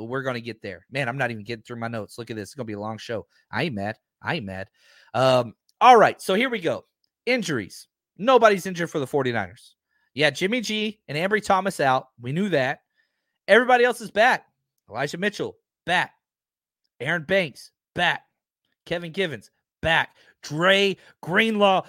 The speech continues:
the C E O of Seattle, back.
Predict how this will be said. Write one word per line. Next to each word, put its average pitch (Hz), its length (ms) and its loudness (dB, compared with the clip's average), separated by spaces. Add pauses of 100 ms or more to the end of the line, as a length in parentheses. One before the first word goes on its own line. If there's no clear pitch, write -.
(140)
the 165 100 0
C 262 420 -8
E 247 220 -10
O 240 220 4
of 240 100 0
Seattle, 214 640 -2 (320)
back. 220 420 2